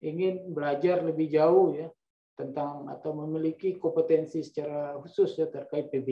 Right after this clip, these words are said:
J ini, ya. Baik itu untuk B U M N, B U M D, atau masyarakat umum.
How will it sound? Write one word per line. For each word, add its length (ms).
J 60
ini, 380
ya. 40
Baik 320
itu 160
untuk 240
B 80
U 160
M 80
N, 320
B 80
U 80
M 160
D, 100
atau 220
masyarakat 480
umum. 560